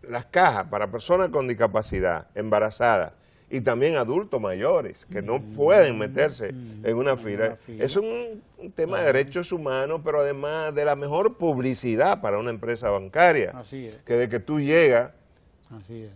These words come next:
Speaker 1: alguien te avisa, eh, "Mire, esta es su fila y le corresponde allí ese trato". Pues yo fui a hacer una operación y tengo ya estas condiciones. Entonces, lo de los bancos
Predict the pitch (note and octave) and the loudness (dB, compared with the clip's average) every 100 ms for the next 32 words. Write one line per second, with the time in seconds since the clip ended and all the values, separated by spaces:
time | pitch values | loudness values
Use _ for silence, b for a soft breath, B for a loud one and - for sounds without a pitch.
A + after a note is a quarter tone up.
0 | - C3 D#3+ D#3 C#3 B2 - A2+ G#2 E3+ | -4 2 4 4 0 -2 0 2 4 2
1 | G3 - E2+ - _ _ _ _ - G#2+ | -2 -6 -10 -12 _ _ _ _ -8 -6
2 | B2 A#2+ A2+ C3 B2 A#2 - D#3+ E3 C3+ | -4 -4 -4 -6 -12 -12 -12 -8 -4 -4
3 | A2 G#2+ G#2+ G#2 G#2+ - C3+ C#3 A#2 G2 | -4 -6 -6 -6 -10 -2 2 2 0 -6
4 | F#2+ b b b b - A2 A#2+ G2 - | -8 b b b b 0 2 2 -2 -6
5 | - A#2+ A#2+ G2 G2+ E2+ - - _ - | -8 -4 -4 0 0 0 -4 -18 _ -8
6 | A#2 F3 G#3 C#3+ G#3+ F4+ G#2+ - A#2 A2+ | 0 2 2 0 0 0 0 -2 -2 -2
7 | G#2+ A2 G#2+ G2+ G#2+ G2 - - E3 - | -2 0 0 0 -2 -4 -6 -6 -4 2
8 | C3 C#3 F3+ - b b - G#2 A#2 B2 | 2 2 -4 -8 b b -6 0 0 0
9 | A#2 A2 A2 G#2+ G#2 G2+ G2 F2+ E2+ _ | -4 -2 -2 -4 -8 -10 -10 -10 -12 _
10 | b b - D3+ C#3 B2+ B2 A#2+ C3+ D3 | b b -4 0 4 4 4 2 0 0
11 | F3 | -2